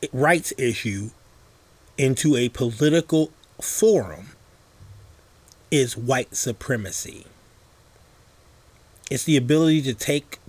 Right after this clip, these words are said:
the human out of a person and make it a paper issue that needs to be debated. The autonomy of women's body does not need to be debated. If you can't make a baby, you have no dog in the fight.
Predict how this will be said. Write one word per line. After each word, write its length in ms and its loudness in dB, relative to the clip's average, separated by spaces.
the 80 -6
human 640 0
out 180 0
of 100 0
a 80 -2
person 500 -4
and 220 2
make 200 2
it 160 -2
a 100 -8
paper 460 0
issue 400 2
that 280 0
needs 400 -6
to 120 -2
be 240 -6
debated. 560 -8
The 100 4
autonomy 480 2
of 160 2
women's 280 2
body 280 0
does 160 -2
not 240 -4
need 180 -2
to 60 -2
be 220 0
debated. 420 -2
If 260 -10
you 360 4
can't 340 -2
make 240 -2
a 80 -4
baby, 540 0
you 280 4
have 500 2
no 220 2
dog 340 0
in 100 -4
the 80 -4
fight. 320 -10